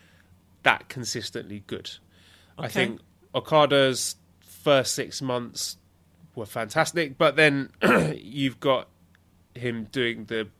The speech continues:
Speaker 1: broken Okada thing, which by its definition, I think, kind of rules him out of the running, and he's, you know, not getting those big, high-profile, exciting matches. So,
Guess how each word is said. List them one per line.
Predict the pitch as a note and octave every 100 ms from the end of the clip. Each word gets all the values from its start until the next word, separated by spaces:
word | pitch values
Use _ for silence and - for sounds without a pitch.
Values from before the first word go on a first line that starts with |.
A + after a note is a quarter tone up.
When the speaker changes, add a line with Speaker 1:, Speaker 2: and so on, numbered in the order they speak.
| _
Speaker 1:
broken | C#3 A2+ G#2+ G#2+
Okada | G2 G#2+ G2
thing, | - G#2 G2+
which | G2 - - - _ - _ - - _ _ _ _ _ _
by | C#3+ B2+
its | A2+ -
definition, | - B2 A#2 A2+ - A2+
I | G#2+
think, | A2 A2 - _ -
kind | - B2+ A2
of | G#2+ - - - _ -
rules | B2+ A#2 A2+
him | A2+
out | A2+
of | G2
the | A2
running, | A#2 A2+ A2+ A2
and | A2 G#2
he's, | G#2+ A2 G#2 - - _ _ -
you | G3
know, | A#2
not | B2 A2
getting | B2 A2+ A2+
those | G#2+
big, | G#2+ A#2 G#2+ - - -
high-profile, | A#2+ G#2 B2 G#2+ A2 G#2
exciting | - - G#2+ G#2+
matches. | G#2+ D#2+ A2+ G#2 - -
So, | - A#2+